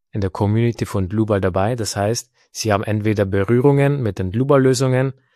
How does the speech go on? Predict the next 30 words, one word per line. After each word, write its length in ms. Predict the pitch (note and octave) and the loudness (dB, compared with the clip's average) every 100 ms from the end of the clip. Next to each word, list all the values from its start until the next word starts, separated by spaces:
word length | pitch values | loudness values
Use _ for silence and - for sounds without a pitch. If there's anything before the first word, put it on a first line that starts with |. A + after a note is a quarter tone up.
| _ _ | _ _
sind 560 | - - A#2 A#2+ - - | -12 -2 2 2 -2 -8
Kunden, 600 | - C#3 D#3 D3 D3 D3 _ _ _ - | 2 4 4 0 -2 -4 _ _ _ -10
sind 280 | - A#2+ - | -2 0 0
Studenten, 760 | - A#2 A#2 C3+ - C#3+ C3+ | -2 0 2 0 0 0 0
forschen 600 | - - C3 C3+ - C3+ | -2 2 2 2 0 2
mit 160 | B2+ - | 0 0
Global, 500 | B2+ B2+ B2+ B2 A#2 - _ | 0 2 4 2 0 -10 _
wie 180 | A#2 A#2 | 2 4
auch 120 | A2 | 4
immer. 320 | A2 F#2+ F2 - _ - | -2 -4 -6 -8 _ -8
Aber 240 | G#2 F#2+ | -4 0
alle 180 | G#2+ A#2 | 2 0
verbindet 460 | - G#2+ G#2+ F#2+ F#2 | 0 -2 0 -2 -2
eines, 400 | G2 A2 A2 - | -2 0 -2 -6
und 180 | G2 F#2 | -8 -6
zwar, 380 | - G2 G#2 - _ _ _ _ _ _ - | -2 -2 -2 -6 _ _ _ _ _ _ -8
dass 200 | F#2+ - | -6 0
sie 340 | G#2 G#2+ _ _ _ | 0 0 _ _ _
die 160 | - - | -14 -8
Global-Produkte 920 | G#2 G#2+ G#2+ - G#2 G2+ G2 - F2+ - _ _ | -4 0 0 -2 -6 -6 -8 -10 -12 -12 _ _
entweder 340 | G2+ F#2+ F#2 | -6 -4 -4
kennen 460 | F2+ - A#2 C3+ D3 | -6 -4 0 0 0
oder 180 | A2+ G2 | -2 -4
damit 280 | F#2 F2+ F#2 | -4 -4 0
arbeiten 520 | A2+ B2 B2 C3 C3+ _ _ - _ _ | 2 2 2 -2 -2 _ _ -20 _ _
oder 500 | A#2+ A2+ A#2 A#2 A2+ _ - | 0 2 4 2 -2 _ -10
mit 180 | G#2 G2+ | -8 -4
uns 240 | G2+ G2 | -6 -6
anderweitig 640 | - F#2+ F#2 F2+ - G2 G#2 | -6 -6 -6 -8 -12 -10 -8
interagieren. 600 | F#2+ G2+ G2 G2 E2+ | -6 -6 -6 -6 -8